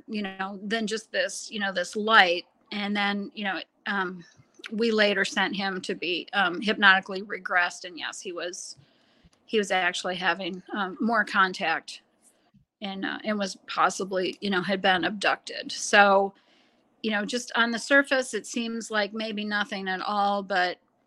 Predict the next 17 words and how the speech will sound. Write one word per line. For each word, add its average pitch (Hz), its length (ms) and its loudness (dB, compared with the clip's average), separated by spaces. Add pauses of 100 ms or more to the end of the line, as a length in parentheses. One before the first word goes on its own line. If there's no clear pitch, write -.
(520)
you 202 140 -4
know, 185 80 -4
he 254 180 -2
was 240 140 2
having 185 280 0
the 156 80 -8
full 190 260 -2
blown, 170 400 -4 (360)
um, 190 340 -2 (920)
associated 202 720 6
activity. 165 800 -6
And, 208 300 2
uh, 190 200 6
we 214 80 2
had 220 140 4
another 233 320 4
case. 190 760 -6